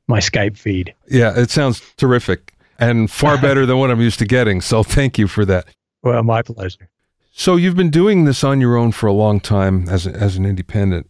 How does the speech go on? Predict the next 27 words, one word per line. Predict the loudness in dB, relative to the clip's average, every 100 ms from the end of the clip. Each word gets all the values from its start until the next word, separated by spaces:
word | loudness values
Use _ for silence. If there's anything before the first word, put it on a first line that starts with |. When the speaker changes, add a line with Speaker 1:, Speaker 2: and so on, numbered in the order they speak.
| _ _ _
Speaker 2:
What's | -6 -2 0 -2 -4
the | -4
best | -2 -2 -2
piece | -2 0 -2
of | -2
business | -2 0 0 -2 -4
advice | -6 -6 -6 -8 -10 -12 -8 -4
that | -4 -4 _ _ _ _
you | -6 -2
learned | 0 0 0 0
along | 0 0 0
the | 0
way | 0 0 2 0
or | 0 0
maybe | 2 2 2 2
you | 2 4 2 2
received | 0 0 -2
from | 0 -4
somebody? | -2 -2 -2 -6 -12 _ _ _ _ _ _ _ _ _ _ _ _ _ _ _ _
Speaker 1:
I | -8
mean, | -2 0 0 0 -4 _ _ _ _ _ _ _ _
there | -2 0 2 0
are | -2
so | -2 0
many | 2 2 2 2
of | 0 0
them. | 0 0 -2